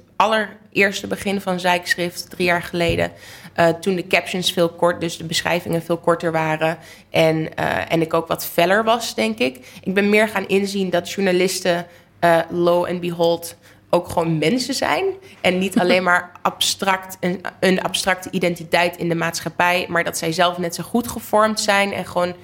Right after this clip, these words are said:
Speaker 1: zeg maar, idu-, individueel, eh, net als ik, net als jij, eh, eh,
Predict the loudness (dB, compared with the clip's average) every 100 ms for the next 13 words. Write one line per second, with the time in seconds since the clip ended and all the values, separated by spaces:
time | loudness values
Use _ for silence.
0 | -16 -6 -4 -2 -4 -2 0 0 -2 -2
1 | 2 4 4 0 -8 -20 _ _ _ 0
2 | 4 4 4 2 2 4 4 2 -4 -2
3 | -2 -2 -4 -4 -4 -2 0 2 0 -2
4 | -8 -18 -20 0 2 4 2 -2 -4 -4
5 | -4